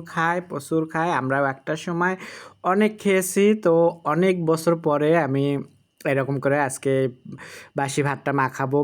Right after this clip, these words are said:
মাখাবো করে অনেক দিন হলেই ভাবতেছিলাম। তো আজকে finally আমি মাখানোর জন্য আসলাম এখানে। তো এখানে কি কি উপকরণ নিয়েছি সেটা তো দেখতেই পারছেন। শুকনো মরিচ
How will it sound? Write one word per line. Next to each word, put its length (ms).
মাখাবো 380
করে 180
অনেক 180
দিন 120
হলেই 220
ভাবতেছিলাম। 640
তো 40
আজকে 220
finally 420
আমি 100
মাখানোর 400
জন্য 120
আসলাম 240
এখানে। 260
তো 40
এখানে 280
কি 140
কি 120
উপকরণ 300
নিয়েছি 220
সেটা 180
তো 100
দেখতেই 280
পারছেন। 260
শুকনো 340
মরিচ 240